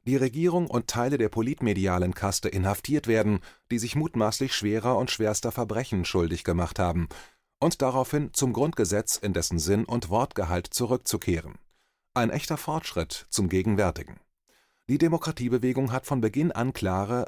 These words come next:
rationale, nachvollziehbare und durchführbare Absichten erklärt. Eine andere Abhilfe auf ein Leben in Würde zeichnet sich nicht ab. Doch auch für den Fall des Gelingens der Revolution in Deutschland ergeben sich Folgeprobleme,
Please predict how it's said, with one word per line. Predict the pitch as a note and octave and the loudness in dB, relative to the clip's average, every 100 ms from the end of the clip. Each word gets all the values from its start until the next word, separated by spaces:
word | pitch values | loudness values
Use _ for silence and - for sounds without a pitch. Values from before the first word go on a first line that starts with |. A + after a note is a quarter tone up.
| - | -4
rationale, | B2+ - - B2 G#2+ A2 A2+ | -4 -2 0 0 2 2 2
nachvollziehbare | F#2+ A2+ - A2+ - A2 G2 G2 G2+ | 2 0 0 -2 0 0 2 2 2
und | G#2+ G#2 - | 0 -4 -2
durchführbare | D3+ E3 - A#2 F#2 F2+ F2 - | -2 -2 -2 -2 0 0 -2 -2
Absichten | B2+ - F2+ - F#2 | -4 -2 -4 -2 -2
erklärt. | F2 F2 F#2+ E2 - - _ _ _ _ - | -2 0 -2 -2 -6 -16 _ _ _ _ 0
Eine | - - | 0 2
andere | F#3+ D#3+ G2+ | 2 2 0
Abhilfe | G2 - G2+ F#2 - D#2+ | -2 -2 -2 -2 -2 -2
auf | E2+ F#2 | -2 -2
ein | E2 | 0
Leben | F2 F#2+ F#2 | 0 2 2
in | E2+ | 2
Würde | E2 F2+ F2 E2 _ - | 0 0 0 -2 _ -4
zeichnet | - C#3+ - C#3+ | -2 0 -2 -2
sich | C#3+ - | -2 0
nicht | F#2 - - | -2 -2 -4
ab. | G#2 - - _ _ _ _ _ _ _ _ _ | -4 -4 -14 _ _ _ _ _ _ _ _ _
Doch | - C3 | 0 0
auch | - C3 - | 0 -4 0
für | B2 | 0
den | A#2+ | 0
Fall | - A#2 A2 | 0 2 2
des | A2 | 0
Gelingens | A2 G2 C#3+ G#2 F#2+ | 0 2 2 0 0
der | F#2 F2 | 0 0
Revolution | E2+ F2+ F#2 - F#2+ F#2 | 0 0 0 0 2 2
in | F#2 | 2
Deutschland | F2+ F#2 - F#2+ F2+ | 0 0 -2 -4 -4
ergeben | F#2 F#2 G2 G2 | -4 -4 -2 -2
sich | G#2 | -4
Folgeprobleme, | - A#2+ B2 F#2+ F2 E2+ E2 D#2 | -2 0 2 0 0 0 -2 -2